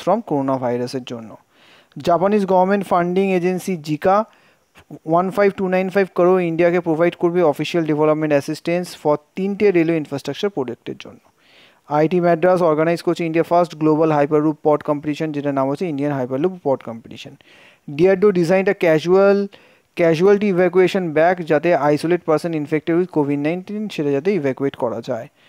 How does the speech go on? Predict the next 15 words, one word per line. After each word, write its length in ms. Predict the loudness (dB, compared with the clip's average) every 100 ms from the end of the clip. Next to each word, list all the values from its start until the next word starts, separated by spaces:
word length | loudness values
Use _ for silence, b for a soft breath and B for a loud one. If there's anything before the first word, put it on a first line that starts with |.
| b b b -2
Government 380 | 0 2 2 2
of 120 | 2
India 240 | 2 2
করোনা 300 | 2 0 2
ভাইরাস 360 | 2 4 4 4
রিস্ক 320 | 0 0 -2
ট্র্যাকিং 340 | 0 0 0
অ্যাপ, 220 | 0 0 0
যেটা 280 | -4 -2
নাম 300 | 0 0 0 -2
করোনা 300 | -2 0 0 -2 -2
কবচ, 440 | 2 2 0 -4 -8
এটা 160 | -4
লঞ্চ 280 | -2 -2 -4
করেছে। 400 | -4 -4 -2 -6